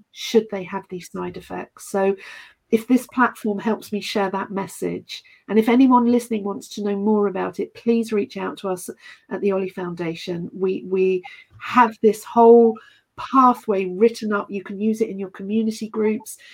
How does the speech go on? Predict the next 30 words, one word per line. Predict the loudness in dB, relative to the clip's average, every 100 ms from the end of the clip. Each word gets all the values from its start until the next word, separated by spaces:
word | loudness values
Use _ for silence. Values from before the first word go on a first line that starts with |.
| -20 _
We're, | -2 2
we're, | 2 4
we're | 4 2
hoping, | 4 4 4 2 -4 -4
we're | -6
hoping | 0 0 0 -4 -10 -10 -14 -18 _ 0
we're | 2 2 2 -2
gonna | -2 -2 0 -2 -4
receive | -8 -8 -6 -4 -6 -8 _ _ -6
a | -4 -2
yes | -2 -2 -2 -10 -10 -8
for |
some | -8 -8
money | -6 -6 -6 -6
that | -6 -6
we've | -4
asked | -4 -4 -8 -8
for, | -4 -2 -4 _ -20 _
so | -6 -2
that | 0
we | 0
can | -4 -4
go | 0 0
around | 0 -4 -6
to | -10
universities | -4 -4 -4 -6 -6 -6 -8 -8
across | -12 -6 -6 -6
the | -16
country | -12 -12 -14 -16 -14 -14 -16 _ _ _ _ _ _ _ _ -20 _ -20 -20 _ _ _ _ 0
and, | 2 2